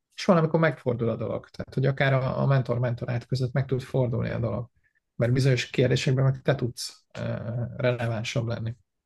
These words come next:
Akár az, hogy nem tudom, a mostani generációval hogyan lehet együtt dolgozni, online marketing, social media. Tehát, hogy va-, van egy csomó olyan dolog, ami, ami mondjuk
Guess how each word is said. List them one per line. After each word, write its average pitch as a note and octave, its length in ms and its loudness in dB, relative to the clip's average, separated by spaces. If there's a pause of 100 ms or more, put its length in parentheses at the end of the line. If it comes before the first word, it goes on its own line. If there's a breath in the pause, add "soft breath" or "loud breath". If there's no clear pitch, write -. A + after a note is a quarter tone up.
(140)
Akár C3+ 280 0
az, A2+ 160 -2
hogy A#2+ 120 0
nem A2 140 -6
tudom, A#2 280 -4
a A2+ 140 -4
mostani A#2+ 400 -2
generációval A#2 760 -4
hogyan A#2+ 220 -4
lehet A#2+ 220 -8
együtt A2 260 -4
dolgozni, A2+ 800 -4 (600)
online A#2+ 400 -2
marketing, A#2 760 -6 (920 soft breath)
social - 460 -6
media. A#2 240 -4
Tehát, - 300 -8
hogy E3+ 100 2
va-, G3 200 4
van E3 120 2
egy D3 100 2
csomó C3+ 220 2
olyan B2+ 160 0
dolog, B2+ 180 0
ami, B2+ 280 -4
ami B2+ 180 -6
mondjuk C3 240 -4